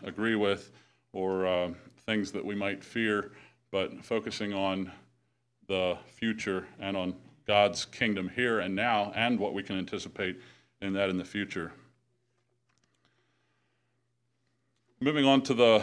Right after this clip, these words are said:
the third part, examples of singles in the Bible. And these are several people that I chose to highlight for their faith and service to God.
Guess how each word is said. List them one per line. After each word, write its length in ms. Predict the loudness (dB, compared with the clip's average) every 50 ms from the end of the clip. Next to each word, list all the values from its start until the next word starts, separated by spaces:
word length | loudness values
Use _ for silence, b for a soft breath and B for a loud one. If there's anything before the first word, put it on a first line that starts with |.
| 2 -4
the 100 | -2 -2
third 440 | -2 -2 0 0 2 2 2 2 2
part, 340 | 2 4 4 4 4 0 -4 B B B B B B B -8
examples 800 | -8 -8 -2 0 2 2 2 2 0 -2 -2 -2 -4 -6 -8 -4
of 340 | 0 2 2 2 2 0 -8 -14 -10
singles 460 | -6 -4 -2 -2 0 0 -2 -2 -4
in 140 | -6 -6 -6
the 80 | -6
Bible. 400 | 0 2 4 6 6 6 4 -2
And 80 | -4 -2
these 180 | -2 -2 0 -2
are 80 | -2
several 320 | -2 0 -2 0 0 -2 -4
people 340 | -2 -2 -4 -2 -2 -2
that 100 | 0 2
I 100 | 2 2
chose 340 | 0 0 0 0 0 0 -2 -4
to 100 | -8 -6
highlight 500 | -2 -2 0 0 2 0 0 -2 -4 B B B B B B B B B B _
for 140 | -4 -2 0
their 400 | 2 2 2 2 2 0 -2 -6 -14
faith 500 | -8 -4 0 2 2 2 0 -4 -12 -20 -16 -8
and 140 | -4 -4 -4
service 320 | 0 0 0 0 0 -2 -4
to 80 | -6 -2
God. 440 | 2 4 6 8 8 8 8 6